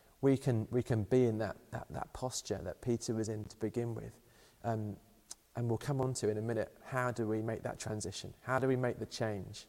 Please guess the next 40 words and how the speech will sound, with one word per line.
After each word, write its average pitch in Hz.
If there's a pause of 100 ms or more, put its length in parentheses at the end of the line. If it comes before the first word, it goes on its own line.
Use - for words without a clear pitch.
(500)
when 113 (480)
we 113
are, 110 (1040)
when 113
we've 104
got 110
it -
wrong, 107
like 92
Peter 98
has, 92 (120)
when 113
we're 113
not, 113
we're 110
not 117
seeing 107
things 101
clearly? 101 (1200)
I 107
think 151
what 123
we'll 120
do 123
is 113
we'll 123
just 120
jump 123
in 120
now 110
and 104
have 120
a 113
look 117
at, 104
at, - (140)
at 101
this, 110
at 117
this -